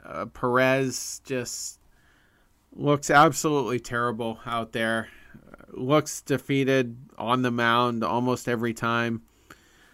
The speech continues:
Alex Cora doesn't trust him.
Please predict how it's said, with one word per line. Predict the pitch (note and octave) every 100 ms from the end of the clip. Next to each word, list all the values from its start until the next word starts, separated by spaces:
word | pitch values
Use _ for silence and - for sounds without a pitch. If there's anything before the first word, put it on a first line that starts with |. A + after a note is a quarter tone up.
| _ _ _ _ _ - - _ _ _
Alex | C#3 D#3 D#3+ -
Cora | - D3
doesn't | C3+ B2+ A#2+
trust | - B2 A2+ -
him. | A#2+ A2+ A2+